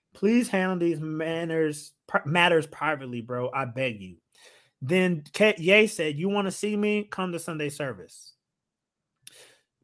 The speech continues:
Pete says, Skeet said, "This isn't public, dude. I'm not here for pictures and press, which is obviously all you care about. My offer stands. I wish you'd man up for once in your life." Now, this is where I say that Pete goes into gaslight.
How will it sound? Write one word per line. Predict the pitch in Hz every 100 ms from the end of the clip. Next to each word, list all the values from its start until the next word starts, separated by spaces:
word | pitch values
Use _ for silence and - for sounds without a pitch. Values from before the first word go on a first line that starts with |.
| _
Pete | - 240 -
says, | - 165 165 -
Skeet | - 233 -
said, | - 180 175 170 - _ 180
"This | 214 220
isn't | 202 202 -
public, | 196 170 151 143
dude. | 160 165 151
I'm | 180
not | 185 175
here | 185
for | 180
pictures | - 185 - 151
and | 147
press, | - 156 120 - - _ _
which | 160 151
is | 156 151
obviously | 170 156 147 160
all | 156 147
you | 147
care | 147 - 156
about. | 123 107 - -
My | 185
offer | - - 170
stands. | 151 156 131 110 -
I | 147
wish | 170 180
you'd | 185 147
man | 151 160
up | 156 -
for | 147 131
once | 143 135 135
in |
your | 123
life." | 113 107 95 _ _ _ _ _ _ _ _ _ _ _ _ _ _ _ _ _ - _
Now, | 202 202
this | 285 320
is | 277
where | 247
I | 220 202
say | - 202
that | 170 160
Pete | - 196 - -
goes | 170 156
into | 151 -
gaslight. | 135 147 131 120 113